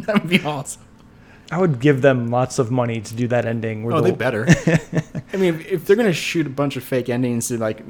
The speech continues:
Speaker 1: um, fake scenes and mix stuff around, you gotta, you gotta go big. Do something weird, you know? Have Jon Snow riding an ice spider for some reason that makes no sense.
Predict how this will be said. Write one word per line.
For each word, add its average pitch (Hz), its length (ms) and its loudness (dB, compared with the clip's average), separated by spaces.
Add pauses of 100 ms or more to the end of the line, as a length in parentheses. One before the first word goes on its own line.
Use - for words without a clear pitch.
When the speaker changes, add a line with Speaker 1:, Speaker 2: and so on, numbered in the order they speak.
(140)
Speaker 1:
um, 110 200 -6
fake 120 240 -4
scenes 117 360 -2
and 104 100 -6
mix 110 160 -8
stuff - 200 -6
around, 110 340 -2
you 110 60 -8
gotta, 156 220 -2 (140)
you 131 100 -4
gotta 151 180 0
go 139 120 2
big. 123 360 0 (420)
Do 143 100 -2
something 180 320 -2
weird, 120 460 0
you 117 100 -4
know? 120 240 -2 (540)
Have 123 320 -2
Jon 120 320 0
Snow 117 440 -2
riding 110 340 0
an 110 120 -2
ice 110 220 -4
spider 117 440 0
for 113 140 -6
some 113 300 -2
reason 117 260 -2
that 113 80 0
makes 117 220 -4
no 113 180 -2
sense. 113 600 -4